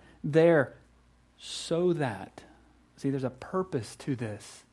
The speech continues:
"so that you may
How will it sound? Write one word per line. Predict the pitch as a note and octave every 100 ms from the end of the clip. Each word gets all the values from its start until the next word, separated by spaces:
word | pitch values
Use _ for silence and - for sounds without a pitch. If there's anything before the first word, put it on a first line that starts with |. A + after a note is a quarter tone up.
| _ -
"so | - - G#3 F#3+ G3
that | F3+ E3+ D#3 D#3
you | D#3 C#3+ D#3 A3+ C4+ D3+ A#2 B2 - _ _ _ _ _ _ E3
may | D3+ D#3+ D3+ C#3+